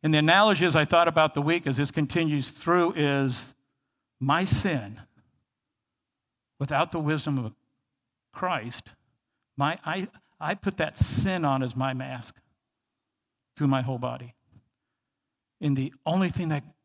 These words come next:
takes it away, the only thing that makes it normal in God's eyes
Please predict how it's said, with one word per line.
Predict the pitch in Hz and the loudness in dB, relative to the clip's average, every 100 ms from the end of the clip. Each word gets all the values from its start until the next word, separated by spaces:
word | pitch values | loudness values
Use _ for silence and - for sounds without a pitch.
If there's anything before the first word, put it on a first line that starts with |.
| _ - | _ -12
takes | - 147 - | -8 -6 -6
it | 135 | -6
away, | 131 127 | -6 -6
the | 131 - | -8 -4
only | 160 196 190 | 0 2 0
thing | 175 160 | 0 -2
that | 143 147 | -2 -2
makes | 139 139 - - _ _ _ _ - | -4 -6 -12 -20 _ _ _ _ -6
it | 143 139 | -6 -2
normal | 135 135 147 156 156 160 - | 0 2 4 2 0 -4 -6
in | 131 117 | -6 -4
God's | 120 123 143 147 | -4 -4 -6 -8
eyes | 156 165 156 | -8 -10 -14